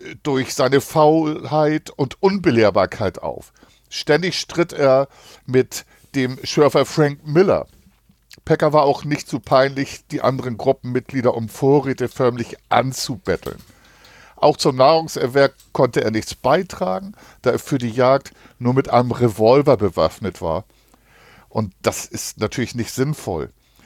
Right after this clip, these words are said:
Die anderen Männer besaßen Gewehre, die erheblich besser für die Jagd geeignet waren. Dazu noch mal kurz ein bisschen Waffenkunde, also mit einer Faustfeuer, mit einer Kurzwaffe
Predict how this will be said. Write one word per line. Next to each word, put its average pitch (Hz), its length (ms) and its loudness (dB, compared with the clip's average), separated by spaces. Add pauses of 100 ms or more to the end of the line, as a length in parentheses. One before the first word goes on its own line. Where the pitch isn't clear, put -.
(100)
Die 156 100 2
anderen 165 300 0
Männer 147 360 0 (180)
besaßen 127 720 0
Gewehre, 147 540 -2
die 135 120 -6
erheblich 127 420 -4
besser 120 380 -2 (320)
für 131 180 -4
die 117 120 -10
Jagd 120 400 2 (180)
geeignet 123 640 2
waren. 85 240 -6 (720)
Dazu 131 520 0
noch 123 140 0
mal 131 140 0
kurz - 540 -2 (140)
ein 123 140 -12
bisschen 127 380 -4 (200)
Waffenkunde, 131 800 -2 (340)
also 110 260 -4
mit 117 240 -2
einer 110 420 -2 (480)
Faustfeuer, 131 760 2
mit 110 160 -6
einer 113 240 0
Kurzwaffe 127 720 -2